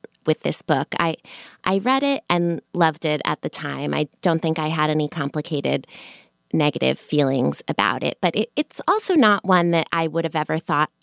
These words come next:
of as, as a touchstone or a favorite book. So one thing I really appreciated about the movie is it, there were certain things in it I did remember really well. Um,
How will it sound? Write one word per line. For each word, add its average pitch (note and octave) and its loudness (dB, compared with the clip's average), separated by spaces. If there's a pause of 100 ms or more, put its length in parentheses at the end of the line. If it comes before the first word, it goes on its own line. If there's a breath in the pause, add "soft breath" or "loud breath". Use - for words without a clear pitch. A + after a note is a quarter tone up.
of E3+ -2
as, D#3+ 0 (180)
as D#3+ -2 (640 loud breath)
a - 2
touchstone F3+ 2
or D#3+ 4
a E3 2
favorite F#3+ -2
book. B3+ -2
So F#3 0
one A3 2
thing C4+ 2 (180)
I F#3 -2 (600 soft breath)
really G#3 4
appreciated G#3+ 2
about E3+ 4
the E3+ 2
movie F#3 4
is D#3+ 2
it, - 2 (720)
there F#3 4
were F#3+ 4
certain A3+ 2
things G3 2
in F#3+ 2
it F3 0
I E3+ 2
did A3+ 0
remember D3 2
really D3 0
well. C3+ 0
Um, D3+ 2